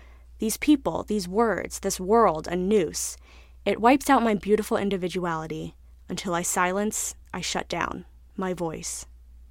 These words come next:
I shut down my joy, my me, my choice. But I, I have learned the harshest lesson of all.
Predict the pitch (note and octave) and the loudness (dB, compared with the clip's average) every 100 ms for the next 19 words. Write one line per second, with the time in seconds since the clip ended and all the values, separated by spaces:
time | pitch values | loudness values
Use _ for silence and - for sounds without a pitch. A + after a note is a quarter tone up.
0 | - - - - G3+ - C4+ D4+ D4+ D4+ | -20 -20 -20 -6 -2 2 4 6 8 8
1 | D4 - - F#3 F3+ F3+ F#3+ F#3 G3 F3 | 6 0 -2 0 2 0 0 0 0 0
2 | D#3+ E3 - E3+ - - F#2+ - - - | 0 -2 -6 -6 -6 -6 -8 -8 -10 -12
3 | - - - - - F#3 F3+ A3 C#4+ C#4+ | -20 -20 -20 -18 -4 4 4 6 2 -2
4 | - - - - D4+ B3 A3 G#3 F3+ G3 | -16 -20 -4 2 4 4 2 2 0 -2
5 | G3+ A#3 - F#3+ - G3 F3 D#3 E3 | -2 -4 -2 -4 -2 -4 -2 -4 -4